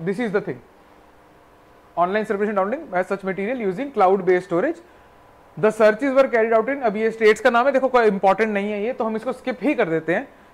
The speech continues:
ये कुछ, अ, खास इसमें सवाल वाली चीज़ नहीं है, बस स्टेट्स का नाम बताया हुआ है, कहाँ कहाँ है, कोई नहीं पूछेगा।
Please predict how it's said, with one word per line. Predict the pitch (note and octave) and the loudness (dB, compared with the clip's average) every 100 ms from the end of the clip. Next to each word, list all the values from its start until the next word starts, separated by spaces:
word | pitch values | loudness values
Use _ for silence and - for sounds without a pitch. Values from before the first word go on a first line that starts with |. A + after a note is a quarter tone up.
| - | -6
ये | A3+ B3 - | -6 -4 -2
कुछ, | C4 - G3+ | -2 -4 -4
अ, | F#3 F#3 F3+ | 0 2 0
खास | - G#3+ A3 A3 - - - | 2 4 4 0 -16 -12 -8
इसमें | F#3+ G3+ G3+ F#3+ F3 D#3+ D#3+ | -4 -2 -2 -2 -4 -8 -6
सवाल | - G3 F#3 | 0 4 6
वाली | F#3+ F#3 | 4 0
चीज़ | F3+ F3+ D#3+ | -2 -6 -6
नहीं | D3 | -6
है, | D3+ | -6
बस | E3+ | -6
स्टेट्स | G3+ A3+ A3+ | 0 0 2
का | |
नाम | G#3 G3 | 0 0
बताया | F#3 F#3 | 2 2
हुआ | G#3+ | 2
है, | |
कहाँ | G3 F3+ | 0 -2
कहाँ | F#3 G3 | -2 0
है, | |
कोई | G3+ | 0
नहीं | G3 D#3+ | 0 -4
पूछेगा। | C#3 B2+ | -8 -8